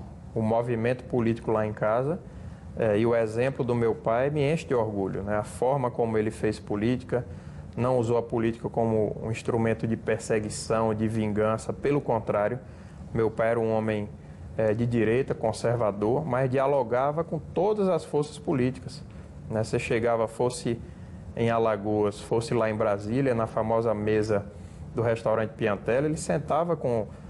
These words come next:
com figuras do, do P F L, do P S D B, do P T. Ele conseguia ter diálogo, algo que falta muito à política nacional hoje. Hoje nós temos uma, uma dire-, extrema-direita raivosa, uma extrema-esquerda raivosa,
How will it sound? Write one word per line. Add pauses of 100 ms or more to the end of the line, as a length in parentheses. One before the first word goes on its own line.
(360)
com
figuras
do,
do
P
F
L,
do
P
S
D
B,
do
P
T. (420)
Ele
conseguia
ter
diálogo, (380)
algo
que
falta
muito
à
política
nacional
hoje. (100)
Hoje (500)
nós
temos
uma,
uma
dire-,
extrema-direita
raivosa,
uma
extrema-esquerda
raivosa,